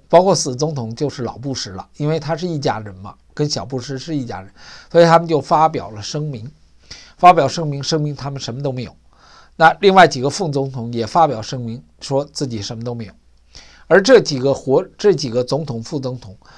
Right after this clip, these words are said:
他们的价值观是等同的。那小布什的价值观跟奥巴马、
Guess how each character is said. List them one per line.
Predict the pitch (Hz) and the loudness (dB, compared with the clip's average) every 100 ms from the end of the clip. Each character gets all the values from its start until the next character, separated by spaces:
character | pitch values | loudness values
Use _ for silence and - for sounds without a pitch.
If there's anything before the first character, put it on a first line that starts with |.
| - _ | -20 _
他 | - 170 | -4 -2
们 | |
的 | 175 | -2
价 | - 165 139 | 0 0 0
值 | |
观 | 151 156 | 2 2
是 | 147 135 | 0 -8
等 | - 92 | -12 -14
同 | - 98 135 | -16 -16 -16
的。 | - _ _ _ _ - - _ - | -18 _ _ _ _ -20 -20 _ 0
那 | 165 | 4
小 | 160 151 | 6 4
布 | 139 165 | 2 0
什 | 156 160 | -4 -4
的 | 170 | 0
价 | 170 143 | 0 0
值 | 143 | 0
观 | 147 147 | -2 -2
跟 | 147 160 151 | -4 -4 -2
奥 | 156 151 | -2 -2
巴 | 147 147 | 0 0
马、 | 127 87 | -2 -12